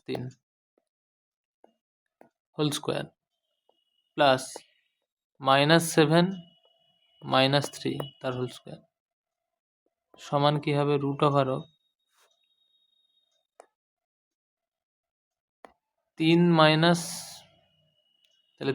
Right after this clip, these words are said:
তিন plus তিন হয়ে যাবে, ছয় স্কয়ার প্লাস এটা হচ্ছে মাইনাস দশের স্কয়ার,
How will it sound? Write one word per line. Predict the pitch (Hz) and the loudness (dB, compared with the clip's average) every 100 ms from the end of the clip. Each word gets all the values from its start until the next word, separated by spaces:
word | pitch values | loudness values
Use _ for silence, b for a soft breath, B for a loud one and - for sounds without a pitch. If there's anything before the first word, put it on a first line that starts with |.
| 147 | 0
তিন | 156 156 | 0 6
plus | 170 160 - | 4 4 -2
তিন | 147 127 | -2 -2
হয়ে | 120 | -2
যাবে, | 123 135 - _ _ _ _ _ _ _ _ _ - | -4 -6 -16 _ _ _ _ _ _ _ _ _ 0
ছয় | 151 151 143 | 4 4 2
স্কয়ার | - 131 135 156 - _ _ _ _ _ _ _ _ - | -6 -8 -8 -10 -18 _ _ _ _ _ _ _ _ -2
প্লাস | 139 151 - 147 | 4 4 2 -6
এটা | 131 143 | -2 -2
হচ্ছে | 139 - 151 | -2 -4 0
মাইনাস | 135 139 151 139 143 | 2 2 2 0 -2
দশের | 135 147 - | -4 -8 -12
স্কয়ার, | - 135 | -10 -12